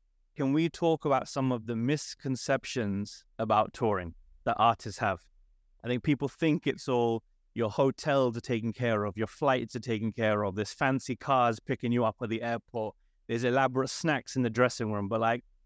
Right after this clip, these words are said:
what's touring really like for an artist? Like, no cap,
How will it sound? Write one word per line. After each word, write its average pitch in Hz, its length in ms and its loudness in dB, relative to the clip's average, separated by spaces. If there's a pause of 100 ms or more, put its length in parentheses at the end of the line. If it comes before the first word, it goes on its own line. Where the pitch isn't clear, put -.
(140)
what's 165 380 -2
touring 131 600 2
really 113 560 0
like 101 300 0 (100)
for 110 140 -2
an 98 80 0
artist? 87 420 0
Like, 95 140 -2
no 127 220 2
cap, - 280 0